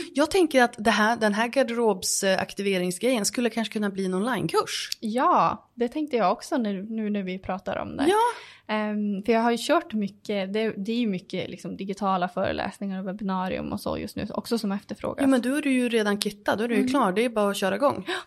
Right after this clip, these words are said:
Speaker 1: Ja, men bra, då
Speaker 2: Mm, då har vi
Speaker 1: har vi
Speaker 2: löst det.
Speaker 1: bestämt det.
Speaker 2: Då har vi ett till ben att stå på.
Speaker 1: <laughs> Men vad har du liksom, vad har du för, för planer nu framöver då?
Speaker 2: Ja, men jag känner nu så här, nu börjar jag ju,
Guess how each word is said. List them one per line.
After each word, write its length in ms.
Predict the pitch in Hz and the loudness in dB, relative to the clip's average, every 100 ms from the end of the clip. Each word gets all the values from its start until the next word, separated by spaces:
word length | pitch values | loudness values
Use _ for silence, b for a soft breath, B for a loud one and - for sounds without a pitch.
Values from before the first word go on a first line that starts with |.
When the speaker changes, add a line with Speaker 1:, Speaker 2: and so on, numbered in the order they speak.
| _ _ - | _ _ -4
Speaker 1:
Ja, 160 | 330 370 | -2 -2
men 180 | 302 302 | -2 -2
bra, 120 | 339 - - | -4 -6 -8
då 160 | 254 | -2
Speaker 2:
Mm, 120 | 302 | -2
då 60 | 311 | -2
har 60 | 302 | -2
vi 60 | |
Speaker 1:
har 20 | 302 | 0
vi 60 | |
Speaker 2:
löst 240 | 302 277 269 | 2 2 2
det. 60 | |
Speaker 1:
bestämt 360 | 233 302 311 349 _ | 0 2 0 -2 _
det. 80 | - | 2
Speaker 2:
Då 60 | |
har 80 | 294 | 2
vi 100 | 302 | 2
ett 200 | 285 - | -2 -6
till 340 | - 196 202 - | -2 0 0 -2
ben 320 | 226 233 233 | -2 -2 0
att 180 | 262 - | 0 2
stå 300 | - 262 254 | 2 6 8
på. 160 | 302 339 | 8 8
Speaker 1:
<laughs> 40 | 339 349 320 - 359 - 285 - 269 - - - - - B B B B B _ _ B B B B - | 8 8 8 8 6 6 -2 2 -2 0 -4 -4 -8 -8 B B B B B _ _ B B B B 4
Men 120 | 294 | 8
vad 100 | 311 | 10
har 200 | 311 339 | 12 12
du 140 | 277 | 12
liksom, 400 | 226 214 - 208 | 6 6 6 6
vad 100 | 214 | 6
har 140 | 247 254 | 6 6
du 120 | 240 | 6
för, 340 | 233 233 214 | 4 4 4
för 140 | - 233 | 2 0
planer 380 | 247 233 240 190 | 2 2 2 2
nu 160 | 170 | 0
framöver 420 | 165 180 180 170 - | 0 0 0 -2 -6
då? 100 | 170 _ _ - B B B B - | -12 _ _ -16 B B B B 0
Speaker 2:
Ja, 180 | 254 | 2
men 180 | 262 302 | 2 2
jag 300 | 339 330 - | 2 0 -2
känner 240 | 269 262 240 | -2 0 0
nu 200 | 220 214 | -2 -4
så 100 | - | -6
här, 160 | - - | -8 -8
nu 260 | 214 220 | -4 -4
börjar 320 | 208 214 208 202 | -2 -2 0 0
jag 240 | 196 190 | 0 -2
ju, 260 | 185 180 | -2 -4